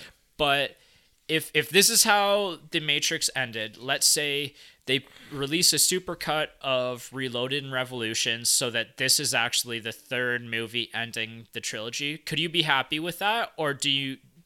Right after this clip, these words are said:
do you think that this film didn't conclude things properly,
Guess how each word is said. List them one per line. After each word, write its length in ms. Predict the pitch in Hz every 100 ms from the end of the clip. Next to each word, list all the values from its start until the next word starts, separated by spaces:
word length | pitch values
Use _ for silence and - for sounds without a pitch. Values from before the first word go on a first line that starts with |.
| _ _ _ _ _ 131
do 100 | -
you 180 | 151 151
think 440 | 139 156 151 143
that 380 | - 135 135 120 - - -
this 180 | - 139
film 500 | - 147 139 131 113 _ -
didn't 520 | 131 143 175 190 - _
conclude 460 | - 175 - 165 160
things 260 | 170 170
properly, 560 | - 147 147 170 170 175